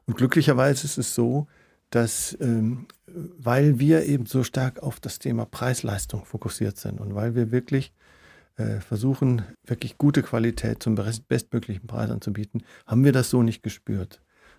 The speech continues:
sondern Menschen sind, äh, zu uns gekommen und vielleicht sind sogar noch mehr Menschen zu uns gekommen, ähm, weil sie eben noch stärker aufs Geld geachtet haben. Und, äh, insofern können wir glücklicherweise, äh,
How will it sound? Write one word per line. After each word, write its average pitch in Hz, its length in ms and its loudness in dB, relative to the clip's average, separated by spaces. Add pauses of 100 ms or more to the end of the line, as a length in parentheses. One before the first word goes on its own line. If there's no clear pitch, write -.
sondern 107 280 0
Menschen 110 380 0
sind, 120 400 -2
äh, 120 300 -4 (360)
zu 151 160 8
uns 143 180 8
gekommen 95 340 -2
und 98 140 -6
vielleicht 110 260 -2
sind 113 140 0
sogar 117 180 4
noch 123 220 2
mehr 113 180 4
Menschen 104 380 -2
zu - 120 -4
uns 123 200 -2
gekommen, 123 440 -2 (600)
ähm, 107 480 -2
weil 117 240 0
sie 127 240 0
eben 123 300 2
noch 120 120 0
stärker 135 320 0
aufs 117 140 -4
Geld 147 200 -2
geachtet - 460 -10
haben. 110 300 -8
Und, 110 320 -8
äh, 107 180 -2 (520)
insofern 110 400 -2 (120)
können 123 300 2
wir 123 320 0 (100)
glücklicherweise, 120 1120 0
äh, 117 320 -2